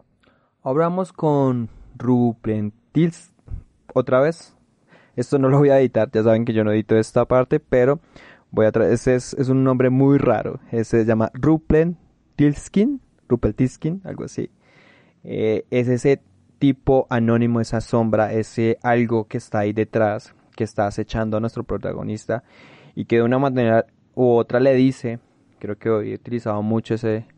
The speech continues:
esa muletilla, le dice que, que el juego está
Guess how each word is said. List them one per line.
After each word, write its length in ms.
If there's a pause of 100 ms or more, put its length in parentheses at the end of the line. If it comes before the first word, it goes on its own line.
esa 140
muletilla, 720 (600)
le 140
dice 440
que, 540 (1400)
que 120
el 60
juego 340
está 460